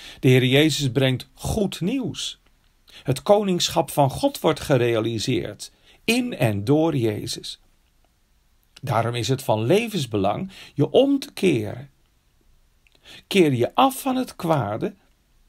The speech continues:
en ga de Heer Jezus volgen. Armen van geest maakt hij rijk.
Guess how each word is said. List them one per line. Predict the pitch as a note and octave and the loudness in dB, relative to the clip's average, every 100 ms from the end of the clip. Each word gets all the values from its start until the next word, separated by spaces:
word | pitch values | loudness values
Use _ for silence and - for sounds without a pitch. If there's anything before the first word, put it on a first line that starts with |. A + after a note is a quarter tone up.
| _ _ _ | _ _ _
en | - | -2
ga | C3+ C#3 | 0 0
de | A#2+ | 2
Heer | A#2 G#2+ | 0 0
Jezus | A2+ D3 F#3 G3 G3 - | 2 2 2 -2 -6 -6
volgen. | - G#2+ - - - - - - _ _ - - _ _ - - - - | -4 -4 -6 -14 -20 -20 -20 -20 _ _ -20 -20 _ _ -20 -20 -20 -2
Armen | F#3+ A3+ A#3+ A3+ A3 | 0 0 -4 -4 -6
van | - G3+ F#3+ | -4 -6 -4
geest | C3+ C3+ F#3 F#3 - - _ _ _ _ _ _ _ _ _ - | -4 -4 -4 -8 -10 -14 _ _ _ _ _ _ _ _ _ -6
maakt | C#3 C#3 C#3 | -2 -2 -4
hij | B2 A#2 | -4 -4
rijk. | G2+ F#2 - _ | -6 -8 -14 _